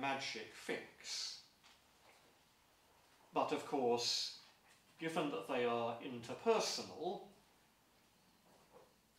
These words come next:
we can resist and be awkward. So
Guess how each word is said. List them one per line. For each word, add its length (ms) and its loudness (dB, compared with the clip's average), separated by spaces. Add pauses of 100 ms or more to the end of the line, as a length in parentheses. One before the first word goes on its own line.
(140)
we 340 -2
can 340 2
resist 800 -2
and 300 -4
be 320 -4
awkward. 640 -4 (1700)
So 540 0